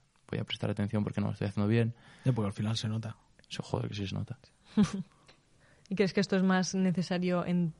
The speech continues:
Speaker 3: teatro que no en, por ejemplo, en televisión?
Speaker 1: Es que en televisión es todo más falso.
Speaker 3: Hmm. Porque, por ejemplo, me acuerdo de que vi una, creo que era una ted Talk de la, la que hace Aria.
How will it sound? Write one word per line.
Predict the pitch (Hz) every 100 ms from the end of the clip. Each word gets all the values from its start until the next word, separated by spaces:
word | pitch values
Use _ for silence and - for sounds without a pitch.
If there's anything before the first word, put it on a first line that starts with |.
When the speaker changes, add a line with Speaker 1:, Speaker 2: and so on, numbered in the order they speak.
| -
Speaker 3:
teatro | 180 180 180 233 339 - -
que | 185
no | 175 170
en, | 165 165 165
por | 170
ejemplo, | 170 170 165 165 165
en | 165
televisión? | 165 165 165 - 175 214 - - -
Speaker 1:
Es |
que | -
en | 139
televisión | 123 117 127
es | 127
todo | 135 123
más | 107
falso. | - 104 - - _ _ _ _ -
Speaker 3:
Hmm. | 175 190 _ _ _ - -
Porque, | 175 170
por | 180
ejemplo, | 196 190 185 -
me | 190 185
acuerdo | 175 180 180 196 190
de | 185 180 180
que | 185
vi | 185
una, | 185 185 180 170 170
creo | 226
que | 262
era |
una | 185 165
ted | - 185 170
Talk | - 180 214 -
de | 185
la, | 175 170 160 - - - 165
la | 175
que | 170 175
hace | - 175
Aria. | 175 180 214